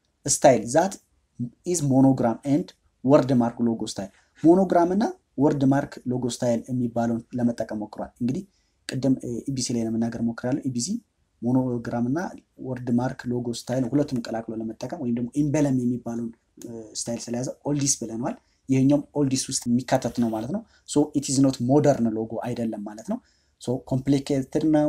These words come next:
ሚክስድ ሎጎ ስታይል ስለሆነ መቀየር ወይም ሪብራንድ ማድረግ ይጠበቅበታል ማለት ነው።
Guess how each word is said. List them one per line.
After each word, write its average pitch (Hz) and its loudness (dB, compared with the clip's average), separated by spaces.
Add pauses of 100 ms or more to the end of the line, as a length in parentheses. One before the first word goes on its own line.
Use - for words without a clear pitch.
(360)
ሚክስድ 131 2
ሎጎ 117 -2
ስታይል 117 -8
ስለሆነ 131 -6 (340)
መቀየር 120 0
ወይም 117 -4
ሪብራንድ 113 -8
ማድረግ 110 -8
ይጠበቅበታል 101 -12
ማለት 95 -14
ነው። - -20